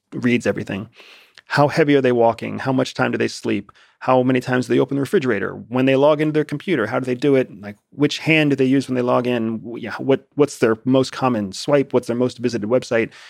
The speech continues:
You could collect an enormous amount of normative data in a short period of time, where otherwise we're stuck the way that we do it now.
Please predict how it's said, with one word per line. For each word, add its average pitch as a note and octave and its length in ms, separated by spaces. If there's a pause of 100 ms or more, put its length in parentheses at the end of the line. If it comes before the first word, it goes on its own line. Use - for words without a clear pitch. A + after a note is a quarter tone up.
(160)
You - 80
could E3+ 240 (480)
collect D#3 400
an C#3 60
enormous D#3 640
amount C3 360 (500)
of G#2+ 120
normative C3+ 600
data A2 420 (400)
in G#2+ 80
a G2 40
short - 300
period A#2 200
of A2+ 80
time, B2 200
where A2+ 160
otherwise B2+ 680
we're C3 180
stuck - 460 (840)
the B2 160
way C3 200
that B2+ 80
we B2+ 100
do C3 120
it A#2 100
now. A2+ 400